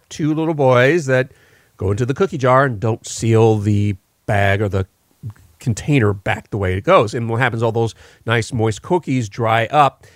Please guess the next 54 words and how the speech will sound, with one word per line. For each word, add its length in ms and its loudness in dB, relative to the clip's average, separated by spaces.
and 320 0
they're 120 0
parched 500 -4
and 140 -6
they're 80 -6
brittle 340 2
and 120 -4
they're 180 2
horrible. 500 2
And 260 -4
what 120 -2
are 40 -6
you 80 -6
going 240 -2
to 80 -4
do? 200 0
Ah, 340 0
I 60 -8
wouldn't 180 0
bring 120 2
it 80 2
up 100 2
unless 220 0
I 40 0
had 100 0
a 60 -2
solution 380 -2
for 200 0
you. 140 -2
And 120 2
it's 180 0
as 120 0
simple 440 -2
as 220 -2
adding 280 -2
a 80 -6
piece 400 -8
of 140 -6
sandwich 380 -2
bread 340 2
into 300 -2
the 100 -2
cookie 260 0
jar. 240 0
Um, 280 2
so 180 -2
what 300 -4
you 60 -4
wanna 180 0
do, 240 2
uh, 180 2
um, 360 2
is 160 -2
to, 260 2